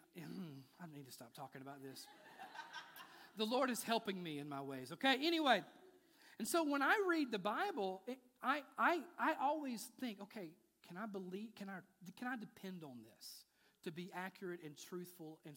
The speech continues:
faithful and historically correct?" And Acts fifteen is one of the chapters in the Bible that I go, "That helps me," because there is no way in heaven anybody made this up,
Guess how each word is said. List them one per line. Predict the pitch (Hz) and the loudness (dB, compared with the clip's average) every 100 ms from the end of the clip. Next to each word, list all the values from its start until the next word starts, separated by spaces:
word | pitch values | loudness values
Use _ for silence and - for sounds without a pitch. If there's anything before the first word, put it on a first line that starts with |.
| - | -10
faithful | 170 156 - 151 156 - - - | -10 -10 -12 -16 -16 -20 -20 -14
and | 139 | -12
historically | 165 - - 170 165 160 170 143 139 - | -10 -12 -8 -6 -6 -8 -10 -10 -10 -16
correct?" | 139 143 135 _ - _ _ - - _ | -10 -10 -10 _ -20 _ _ -20 -20 _
And | 202 196 190 196 - | -2 -2 -4 -8 -2
Acts | 247 - - | 0 0 -8
fifteen | 285 240 - 226 196 160 160 | -8 -8 -8 -6 -6 -8 -10
is | 156 | -10
one | 160 185 240 | -6 -6 -4
of | 240 | -8
the | 247 | -8
chapters | - 220 214 190 | -4 -4 -4 -8
in | 180 175 | -8 -8
the | |
Bible | 165 175 160 147 139 | -4 -4 -4 -8 -8
that | 156 170 | -4 -2
I | 165 | -2
go, | 160 143 | -4 -2
"That | 185 262 | -2 0
helps | 240 233 - | -2 -4 -10
me," | 160 - - - | -10 -10 -18 -12
because | 196 226 170 | -6 -4 -4
there | 208 262 226 | -6 -6 -6
is | 175 156 | -8 -8
no | 180 208 233 196 | -8 -6 -6 -6
way | 190 196 208 | -6 -6 -8
in | 185 156 | -10 -10
heaven | 196 202 147 143 | -6 -6 -6 -8
anybody | 190 214 160 147 139 | -6 -6 -4 -4 -4
made | 139 147 143 | -6 -6 -4
this | 143 147 | -6 -4
up, | 147 107 | -8 -10